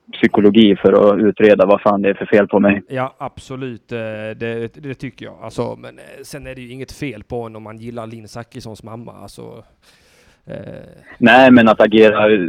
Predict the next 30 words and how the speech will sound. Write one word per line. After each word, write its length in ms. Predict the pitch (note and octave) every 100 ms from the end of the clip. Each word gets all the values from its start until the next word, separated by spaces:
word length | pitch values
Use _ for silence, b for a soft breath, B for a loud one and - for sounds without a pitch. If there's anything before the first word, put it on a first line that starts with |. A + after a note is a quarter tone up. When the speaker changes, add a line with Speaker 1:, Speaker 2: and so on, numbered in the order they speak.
| C2 A#2
Speaker 1:
aggressivt 680 | A#2+ A2 G#2 - G#2 -
utåt 500 | B2+ A#2 - G#2+ F#2+
mot, 420 | - G#2+ G2 - A2
eh, 220 | G2+ G2+
sina 200 | A2+ G#2+
vänner, 420 | G2+ G#2+ G#2+ A2+
det 240 | G#2 G#2 F#2+
tycker 260 | G2 -
jag 240 | G2+ G2 -
att, 180 | - -
eh, 360 | G2+ G#2 G#2 G#2 _
Speaker 2:
Ja, 320 | B2+ D3+ E3+ -
det 60 |
Speaker 1:
där 80 | A2
Speaker 2:
är 40 |
Speaker 1:
går 160 | G#2+ A2
Speaker 2:
lite, 60 | A#2
lite 0 |
Speaker 1:
gränsen 200 | A2+ G#2
Speaker 2:
tradigt. 320 | D3 - -
Speaker 1:
ändå. 120 | D#3
Speaker 2:
Hon 140 | D3+
är 40 | A3
lite... 220 | G#3+ G#3
Har 140 | E3 E3
du 80 |
sett 320 | F3 G3 - E3+
den, 260 | G#3 D#3+
eh, 220 | D3+ C#3+ C#3 C#3 _ _ _
eh, 320 | D3 C#3+ C3+